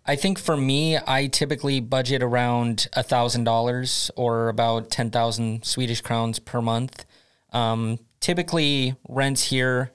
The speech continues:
if you go to a corridor room, it's usually around thirty-five hundred crown per month,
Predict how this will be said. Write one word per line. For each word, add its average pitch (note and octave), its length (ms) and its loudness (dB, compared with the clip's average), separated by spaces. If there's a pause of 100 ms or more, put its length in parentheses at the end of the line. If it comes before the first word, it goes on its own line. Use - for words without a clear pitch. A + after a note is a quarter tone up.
if B2+ 180 -2
you C3 80 0
go B2+ 340 2
to A#2 420 -2
a A2+ 80 -4
corridor D3+ 460 0
room, C3 380 0 (360)
it's C3+ 400 -2
usually F3+ 320 2
around B2+ 560 0 (360)
thirty-five B2 560 0
hundred A#2 420 -2
crown A#2+ 420 0
per A#2+ 180 -4
month, A#2 440 -2